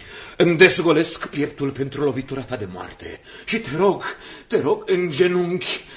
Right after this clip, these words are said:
să o abați asupra mea. Haide!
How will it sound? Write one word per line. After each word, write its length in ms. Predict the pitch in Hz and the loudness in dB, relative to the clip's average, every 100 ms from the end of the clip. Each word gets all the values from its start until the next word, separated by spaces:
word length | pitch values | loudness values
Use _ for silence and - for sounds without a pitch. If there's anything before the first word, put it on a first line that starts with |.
| - | -14
să 140 | - 180 | -2 4
o 40 | |
abați 500 | 170 156 180 - - | 4 6 4 2 -2
asupra 400 | - - 165 139 | -2 -2 -4 -4
mea. 280 | 113 - - 370 359 294 - - | -4 -6 -10 -12 -10 -10 -12 -10
Haide! 420 | 254 277 190 143 | -6 -4 -4 -6